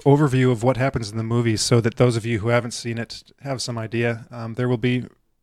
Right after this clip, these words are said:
frequent spoilers because the movie's, like, fifteen years old or something like that. So, uh, you've had time to watch it. And, uh, the movie's good, whether or not you, whether or not it's spoiled for you.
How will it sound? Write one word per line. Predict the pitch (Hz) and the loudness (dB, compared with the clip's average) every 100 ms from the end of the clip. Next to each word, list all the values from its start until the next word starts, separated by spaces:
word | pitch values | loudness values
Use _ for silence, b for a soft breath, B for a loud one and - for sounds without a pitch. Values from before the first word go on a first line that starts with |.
| _ | _
frequent | _ 175 151 131 | _ 0 0 -4
spoilers | - 127 123 127 - | 0 2 2 2 -2
because | - 120 110 | -6 -6 -2
the | |
movie's, | 120 113 113 101 | 0 2 0 0
like, | 113 110 | -2 -2
fifteen | - 120 120 110 | -4 -2 0 0
years | 110 107 | 0 0
old | 110 113 110 b b b b _ | 2 2 -2 b b b b _
or | 127 | -8
something | 123 120 | -6 -4
like | 113 101 | -6 -2
that. | 117 - | -2 0
So, | - - 117 113 110 123 | 0 4 4 4 2 -2
uh, | 117 113 107 107 | -6 -4 -2 -2
you've | 113 - | -2 -2
had | 117 110 - _ | -2 -4 -12 _
time | - 113 | -6 -2
to | 110 | 0
watch | 110 107 117 | 0 -2 -6
it. | - - _ | -8 -14 _
And, | 117 110 104 104 104 - _ _ _ _ _ _ | -16 -12 -10 -10 -12 -18 _ _ _ _ _ _
uh, | 117 113 | -4 -2
the | 117 117 | 0 2
movie's | 180 156 | 2 2
good, | - 131 127 104 - _ | 2 2 2 -4 -16 _
whether | _ 123 123 117 | _ 2 4 2
or | |
not | 110 110 117 | 0 -2 -2
you, | 107 101 - - _ - | -2 -2 -6 -16 _ 0
whether | 131 120 | 2 2
or | |
not | 117 | 0
it's | 110 - | -2 -4
spoiled | - 104 107 | -2 -2 -2
for | - 107 | -4 -2
you. | 104 | -2